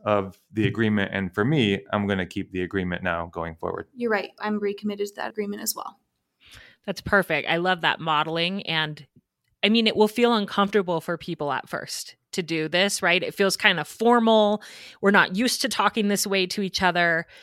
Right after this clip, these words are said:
Speaker 3: But does it get easier for your clients the more that they do this?
Speaker 2: Absolutely.
Speaker 1: Oh, yeah. I mean, r-, trying to ride a bike is uncomfortable too, right? It hurts
Speaker 3: Yeah.
Speaker 1: in the beginning 'cause you fall off. But that doesn't mean that riding a bike is not a pure joy.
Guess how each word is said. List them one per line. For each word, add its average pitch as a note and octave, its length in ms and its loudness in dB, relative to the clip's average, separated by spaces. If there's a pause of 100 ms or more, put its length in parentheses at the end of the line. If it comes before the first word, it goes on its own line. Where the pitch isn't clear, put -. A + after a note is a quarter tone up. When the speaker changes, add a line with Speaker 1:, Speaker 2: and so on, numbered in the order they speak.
(300)
Speaker 3:
But F3+ 180 4
does G#3+ 180 8
it A3+ 120 -2
get A#3 160 2
easier G3 560 -2
for F3+ 260 0
your E3 420 -2
clients F3+ 440 0
the F3 100 -2
more E3 240 0
that D#3+ 160 -6
they D#3+ 120 -2
do D#3 180 -6
this? G3+ 500 -4 (280)
Speaker 2:
Absolutely. E4 440 0
Speaker 1:
Oh, E3 60 4
yeah. D#3+ 200 4
I A#2 40 4
mean, A2 440 0 (120)
r-, A2 60 -14
trying E3+ 260 6
to C3+ 260 6
ride A2+ 300 10
a G2+ 40 6
bike A#2 320 6
is B2 120 2
uncomfortable G#2 540 0
too, G#3 260 2
right? G#2+ 260 4
It A2 80 2
hurts - 320 4
Speaker 3:
Yeah. G3+ 180 8
Speaker 1:
in G#2+ 80 4
the A2+ 80 4
beginning D#3+ 280 2
'cause A2+ 120 2
you B2 120 4
fall D3+ 260 8
off. D3+ 300 4
But A2+ 180 2 (240)
that C3+ 160 4
doesn't D3 340 6
mean E3 240 2
that G#2+ 200 4
riding B2 320 6
a G#2+ 80 2
bike C#3+ 260 2
is G#2 140 -2
not A#2+ 260 2
a F#2+ 180 -4 (200)
pure C#3+ 300 4
joy. G2 600 0